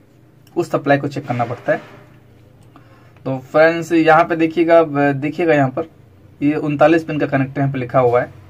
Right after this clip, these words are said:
और हम लोग अभी इसको ट्रेसिंग करते हैं कि इसके डिस्प्ले कनेक्टर पे, कि डिस्प्ले कनेक्टर पर बैटरी जितनी सप्लाई,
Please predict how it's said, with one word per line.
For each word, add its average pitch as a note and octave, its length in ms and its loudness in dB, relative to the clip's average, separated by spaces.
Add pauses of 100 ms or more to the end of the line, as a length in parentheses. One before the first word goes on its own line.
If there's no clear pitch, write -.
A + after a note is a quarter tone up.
(720)
और C3 180 -2
हम C#3 240 0
लोग C#3 120 0
अभी C#3 120 -2
इसको C#3 180 -6
ट्रेसिंग C#3 340 -6
करते C#3+ 260 -4
हैं D3+ 180 -6
कि C#3+ 60 -8
इसके C#3 220 -8
डिस्प्ले C3+ 300 -6
कनेक्टर C#3 300 -2
पे, D3 160 -6
कि D3 200 -6
डिस्प्ले E3 560 2 (420)
कनेक्टर D3+ 260 0
पर E3+ 140 0
बैटरी D3+ 360 4
जितनी F3 240 -6
सप्लाई, D#3+ 380 0